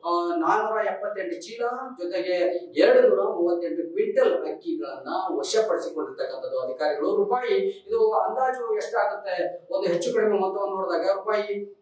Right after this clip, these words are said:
ಎಂಟು ಲಕ್ಷ ಹನ್ನೊಂದು ಸಾವಿರದ ಐದುನೂರ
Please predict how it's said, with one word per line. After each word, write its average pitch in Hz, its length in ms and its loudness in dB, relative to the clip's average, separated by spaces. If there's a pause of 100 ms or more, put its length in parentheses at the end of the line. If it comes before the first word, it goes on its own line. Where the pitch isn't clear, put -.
(120)
ಎಂಟು 254 300 4
ಲಕ್ಷ 254 300 2
ಹನ್ನೊಂದು 214 580 0
ಸಾವಿರದ 196 520 0
ಐದುನೂರ 196 380 0